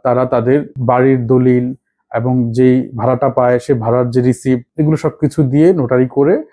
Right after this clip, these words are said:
then জমা দিলে সেক্ষেত্রে এটাকেও তার প্রফেশন হিসেবে কাউন্টেবল হবে।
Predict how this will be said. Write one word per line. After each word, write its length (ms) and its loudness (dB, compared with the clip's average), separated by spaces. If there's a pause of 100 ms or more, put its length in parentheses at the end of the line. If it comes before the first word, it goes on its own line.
(220)
then 140 2
জমা 240 2
দিলে 340 2 (120)
সেক্ষেত্রে 520 -4
এটাকেও 440 0
তার 180 0
প্রফেশন 400 -4
হিসেবে 260 -2
কাউন্টেবল 520 -4
হবে। 220 -14